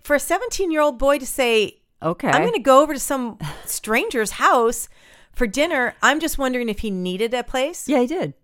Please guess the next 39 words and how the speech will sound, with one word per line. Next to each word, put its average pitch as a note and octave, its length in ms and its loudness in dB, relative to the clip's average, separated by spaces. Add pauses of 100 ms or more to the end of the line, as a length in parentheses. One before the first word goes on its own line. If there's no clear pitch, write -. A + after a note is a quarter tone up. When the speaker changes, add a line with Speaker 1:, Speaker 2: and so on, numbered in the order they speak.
(100)
Speaker 1:
He A#3+ 80 -2
must A#3 240 4
Speaker 2:
Clearly. C#3+ 160 2
Speaker 1:
have. A#2+ 80 -10
Speaker 2:
He C3 100 0
must C#4+ 240 -2
have. C#3 300 -2
Speaker 1:
And C4 320 2 (160)
just, - 400 -10 (280)
like C4+ 220 -2
she - 220 -8
said, C4+ 240 -2
it's - 100 -8
a F#3 60 -8
God G3+ 280 -8
thing. - 260 -12 (140)
Speaker 2:
Yeah. - 140 -6
Speaker 1:
And C4 80 -6
what B3 140 -2
a B3+ 100 -8 (140)
great B3 420 -4 (260)
gratitude A3+ 840 -2 (280)
story. D#4+ 680 -8
Speaker 2:
Yeah, C#3 320 0
I D3 120 0
love D3 200 -2
that. B2+ 300 -2
Especially F3 480 -6
the D#3 280 -2
line D#3 280 -2
about, C#3 380 0
"I'm F3+ 160 -4
a G#3+ 40 -6
grandma. G3+ 420 -2
We D3+ 120 -4
feed F3+ 220 -8
everyone." C3+ 560 -6 (120)
It's - 80 -20
like, F#3 120 -6